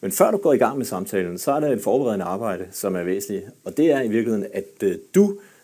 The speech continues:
f-, bestemmer dig for, finder ud af, hvad er det væsentligste for dig at få ind i det her job. Er det en særlig kompetence? Er det, øh, en, øh,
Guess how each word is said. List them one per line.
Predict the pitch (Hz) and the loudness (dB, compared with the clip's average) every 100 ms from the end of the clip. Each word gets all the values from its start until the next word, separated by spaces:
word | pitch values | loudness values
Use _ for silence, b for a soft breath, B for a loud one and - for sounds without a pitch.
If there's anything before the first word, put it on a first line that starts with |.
| B | B
f-, | - - - - _ _ _ | -16 -16 -18 -20 _ _ _
bestemmer | 117 104 - 170 175 165 | -4 -4 0 0 0 -4
dig | 113 | -6
for, | - 107 110 - _ _ B B B | -2 -2 -4 -12 _ _ B B B
finder | - 110 104 | -8 -2 0
ud | 135 156 | 2 2
af, | 135 113 113 | 0 -8 -4
hvad | 139 151 | -2 -2
er | 131 | -4
det | 127 113 110 | -4 -4 -2
væsentligste | 113 - 131 104 - 92 | -4 -4 -6 -6 -4 -6
for | - 92 | -6 -8
dig | 87 87 110 - _ _ _ | -8 -10 -12 -14 _ _ _
at | 98 98 - | -8 -6 -6
få | 117 - | -6 0
ind | 175 196 | 0 0
i | 127 | -6
det | 107 98 | -4 -4
her | 104 82 - | -4 -4 -6
job. | 58 - _ _ _ _ B B B B - | -10 -14 _ _ _ _ B B B B -10
Er | - | -4
det | 107 | -2
en | 98 | -2
særlig | 104 135 147 120 98 92 | -2 2 2 4 2 0
kompetence? | 98 87 - - 104 139 147 180 117 92 - _ _ | -4 -8 -8 -8 -6 -6 -4 0 0 -2 -12 _ _
Er | 98 95 | -8 -4
det, | 98 95 92 90 | -2 -2 -2 -4
øh, | 87 87 85 92 - - | -4 -6 -6 -8 -12 -8
en, | 98 87 85 | -4 -4 -4
øh, | 85 80 82 | -8 -6 -6